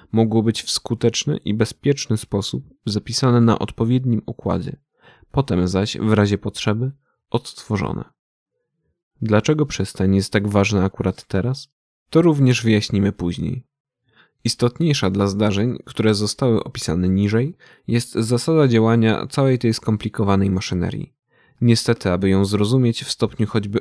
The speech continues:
ogólnikowym, musimy przybliżyć nieco teorii związanej z komputerami i fizyką kwantową. Ograniczę się do ogólników, by nie rozcieńczać historii nadmiarową dawką wiedzy stanowiącej jej otoczkę.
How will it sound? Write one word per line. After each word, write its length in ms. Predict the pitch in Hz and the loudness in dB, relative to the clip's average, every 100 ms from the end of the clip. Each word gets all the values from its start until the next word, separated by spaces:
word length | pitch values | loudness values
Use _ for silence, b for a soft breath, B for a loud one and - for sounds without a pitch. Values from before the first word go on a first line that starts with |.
| - | -4
ogólnikowym, 840 | 120 123 117 107 101 120 120 113 - b b b | -4 0 2 2 2 0 0 0 -2 b b b
musimy 380 | 123 120 127 123 | 2 2 2 0
przybliżyć 640 | - 127 135 147 135 123 | 0 -2 2 2 2 0
nieco 280 | 127 123 123 | -2 -2 -4
teorii 440 | 123 - 147 139 | -4 -2 0 2
związanej 580 | 113 107 123 120 120 117 | 0 2 2 2 0 0
z 80 | 113 | -2
komputerami 760 | - 113 110 - 107 120 120 123 b b - | -2 -2 -2 -4 -2 0 -2 -4 b b -8
i 80 | |
fizyką 500 | 117 151 147 147 117 | -6 -2 0 0 -2
kwantową. 640 | 113 107 95 - - 76 - _ _ _ _ - | -2 -2 -2 -4 -8 -8 -10 _ _ _ _ -4
Ograniczę 520 | 110 127 160 147 110 | 0 2 2 0 0
się 280 | - 107 104 | 2 2 2
do 100 | 110 | 0
ogólników, 680 | 117 110 98 92 - - - | -2 0 2 2 -2 -10 -10
by 380 | - 104 104 101 | -2 2 4 4
nie 220 | 98 110 107 | 2 2 4
rozcieńczać 640 | 110 - - 131 117 107 | 0 -2 0 2 0 -4
historii 560 | - 101 - 123 117 113 B B | -4 -6 -4 -2 -2 -6 B B
nadmiarową 800 | 113 110 110 107 135 123 110 104 | 2 4 4 4 2 2 2 2
dawką 520 | 101 127 - 107 98 | 0 -2 -2 -2 -2
wiedzy 280 | 101 120 107 | 0 0 -2
stanowiącej 760 | - 92 92 101 101 95 95 90 | -4 -2 0 2 0 0 -4 -4
jej 220 | 90 - | -6 -8
otoczkę. 520 | - - - - - | -10 -10 -10 -12 -14